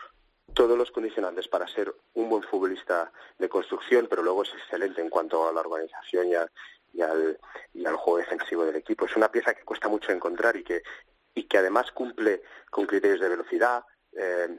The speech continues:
de, de, de fuerza, eh, que le hacen que además es una pieza, pues, muy dinámica, ¿no? Yo creo que es, que es un jugador que, bueno, estas dos últimas temporadas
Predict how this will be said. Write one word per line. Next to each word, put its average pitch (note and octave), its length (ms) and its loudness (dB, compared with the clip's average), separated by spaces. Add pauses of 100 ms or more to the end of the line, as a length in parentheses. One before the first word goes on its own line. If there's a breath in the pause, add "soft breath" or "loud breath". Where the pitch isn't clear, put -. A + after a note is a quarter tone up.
(280)
de, E2+ 240 -2
de, E2+ 160 -4
de - 120 -2
fuerza, A#2 540 2 (360 loud breath)
eh, F2+ 540 -4
que F2 120 2
le F#2+ 80 -2
hacen G#2+ 220 0
que A#2+ 100 0
además F#2+ 280 0
es A2 80 -6
una G#2 120 -2
pieza, - 220 0
pues, - 220 -4
muy A2 160 0
dinámica, G2+ 440 -2
¿no? G2 100 -2
Yo F#2+ 120 0
creo G#2+ 120 0
que A2+ 80 -2
es, - 40 -4 (380 loud breath)
que - 80 -4
es - 80 -4
un G#2+ 80 0
jugador A2 360 2
que, E2 480 -4
bueno, F#2+ 200 -8
estas - 240 -8
dos E2+ 160 -6
últimas F#2 300 -2
temporadas F#2+ 500 0